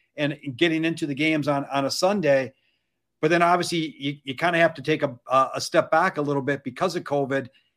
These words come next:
And then you just try to wait and, and just get information. And as you get it sooner than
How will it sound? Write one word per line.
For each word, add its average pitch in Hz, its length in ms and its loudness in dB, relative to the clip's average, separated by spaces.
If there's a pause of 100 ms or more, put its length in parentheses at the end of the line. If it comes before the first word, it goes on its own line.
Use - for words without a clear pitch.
(220)
And 151 100 0
then 190 120 2
you 208 100 0
just 175 220 2
try 190 140 4
to 175 60 4
wait 170 380 2
and, 139 220 -4
and 131 180 -4
just 107 220 0
get 156 180 0
information. 143 800 -2
And 135 160 -2
as 131 180 -2
you 131 80 6
get 165 240 0
it 139 180 0 (540)
sooner 170 400 4
than 143 340 2